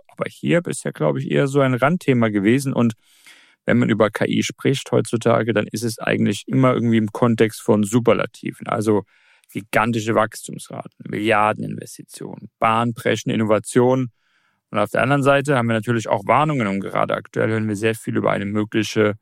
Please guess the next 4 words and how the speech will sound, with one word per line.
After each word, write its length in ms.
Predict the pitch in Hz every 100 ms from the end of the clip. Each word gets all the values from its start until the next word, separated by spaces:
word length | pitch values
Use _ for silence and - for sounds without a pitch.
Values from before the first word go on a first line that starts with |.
| _ _ _
K-I-Blase. 1080 | - 104 - 165 202 - - - - - -
Und, 340 | - - -
ähm, 200 | - - -
ja, 200 | -